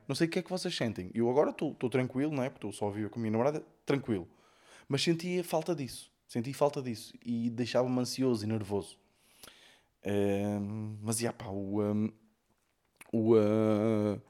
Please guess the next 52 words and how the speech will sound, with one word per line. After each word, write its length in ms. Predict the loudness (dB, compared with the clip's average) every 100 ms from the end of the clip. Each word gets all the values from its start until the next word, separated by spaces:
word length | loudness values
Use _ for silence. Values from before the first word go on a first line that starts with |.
| _ -20 -8
os 60 | -4
meus 120 | -4
pais 140 | -4
estão 180 | -2 -2
a 40 |
sentir. 420 | -2 -2 -4 -8 -12 _ _ -20 _ _
Os 60 |
meus 140 | -10 -8
pais 120 | -8
estão 180 | -4 -2
a 40 |
sentir 380 | 0 0 0 0
esta, 480 | 0 0 2 2 0 -2 -4 -6
esta 200 | -2 -2
diferença. 480 | -2 0 -2 -2 -10 _ _ _ -20 -20 -20 _ -4
Eh, 380 | 0 2 2 2
eu 60 |
fui 120 | 4
jantar 320 | 4 6 6 6
à 80 |
casa 300 | 6 4 2
do, 260 | 0 0 0
dos 140 | 0
meus 160 | 0 0
pais, 480 | 2 0 0 -6 -10 -16 -8
acho 120 | -6
que 60 | -2
foi 140 | -2
ontem, 260 | -2 -6 -12 -6
já 140 | -6
foi 180 | -2 -4
ontem, 320 | -4 -8 -10 -14
porque, 300 | -20 -12 -8
eh, 360 | -6 -6 -8 -10 -14 _ _ _ _ -20 -20 -20 _
que 80 | -2
a 20 |
minha 140 | 0 2
namorada 340 | 4 4 4 4
ia 120 | 2
tra-, 220 | 2 -2
estar 240 | 0 0 0
a 40 |
trabalhar 360 | 0 0 2 0
à 80 | -2
noite, 380 | -4 -8 -12 -20 _ -20 -20 -20 _ _ 6
eh, 280 | 8 8
ia 140 | 6 2
fazer 240 | 2 2
noite, 280 | 2 0 -2
e 40 | -2
então, 500 | 0 4 4 4 4
ehm, 580 | 4 4 4 2 -2